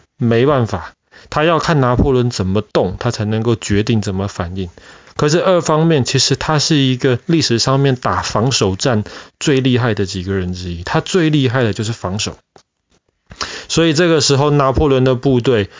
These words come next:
往威灵顿公爵的部队，往英国的部队慢慢的集中。威灵顿公爵的部队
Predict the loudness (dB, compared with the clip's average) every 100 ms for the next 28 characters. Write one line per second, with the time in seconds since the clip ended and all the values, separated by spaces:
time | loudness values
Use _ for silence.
0 | -20 -4 0 2 2 2 2 2 0 2
1 | 0 2 0 0 -2 -4 -2 0 0 2
2 | 2 2 2 2 0 0 2 2 2 2
3 | 0 -2 -6 -8 _ -6 -4 0 -2 -2
4 | -10 -20 _ _ _ -20 -20 -20 -20 -20
5 | -20 -4 0 2 2 2 2 2 2 2
6 | 2 0 0 0 2 2 2